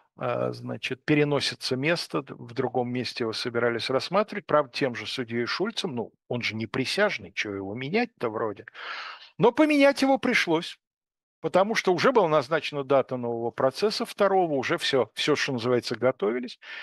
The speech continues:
А тут выяснилось, что одна из дам, которая работала в его офисе в качестве официального помощника судьи, видимо, впечатлившись на процессе бравым видом адвоката и его бородой,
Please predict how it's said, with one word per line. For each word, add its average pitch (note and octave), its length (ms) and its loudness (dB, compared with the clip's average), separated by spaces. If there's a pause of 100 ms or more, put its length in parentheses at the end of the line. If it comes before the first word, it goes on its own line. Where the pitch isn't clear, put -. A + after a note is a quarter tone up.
(220)
А F3+ 120 4
тут C4+ 240 -6
выяснилось, G3 520 0
что D#3+ 200 2
одна D#3+ 260 2
из A#2 160 -2
дам, C#3 240 4
которая B2+ 480 -2
работала B2 760 0
в A2 80 -12
его C3+ 360 2
офисе D3 400 -4
в - 80 -12
качестве B2+ 340 -2
официального A2 460 -6
помощника B2 580 -8
судьи, G3+ 440 -8 (640)
видимо, F3 380 0
впечатлившись E3 840 -4
на C3+ 100 -4
процессе A2+ 800 -2 (840)
бравым C3 520 4
видом A#2+ 400 -4
адвоката D3 580 0
и A#2+ 60 0
его A#2 200 -4
бородой, C#3+ 460 -2